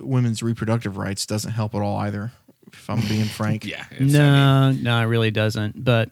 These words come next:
Speaker 3: even beyond that, just
Speaker 2: Right.
Speaker 3: I, I just don't think there's enough with him, you know, and he hasn't shown enough improvement to, like, really believe that he should be a part of the team's core in the future.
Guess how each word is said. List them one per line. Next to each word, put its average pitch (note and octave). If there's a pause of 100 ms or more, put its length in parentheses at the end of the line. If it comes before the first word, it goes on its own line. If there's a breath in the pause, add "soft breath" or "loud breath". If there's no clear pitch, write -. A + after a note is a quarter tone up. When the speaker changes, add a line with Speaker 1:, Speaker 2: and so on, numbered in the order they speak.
Speaker 3:
even G#3
beyond C3
that, G2+
just A2 (140)
Speaker 2:
Right. A2+
Speaker 3:
I, F#2+
I G3+
just F#3+
don't D#3+
think C#3
there's B2+
enough A#2+
with C3
him, B2+
you C#3
know, C#3
and B2
he D3
hasn't C#3
shown C3+
enough A#2
improvement A#2
to, A#2
like, G#2+
really A2
believe G#2+
that G2+
he A2+
should -
be G#2+
a G#2
part G#2+
of G#2 (100)
the G#2+ (400)
team's A#2+
core G2+
in A2+
the G#2+
future. G2+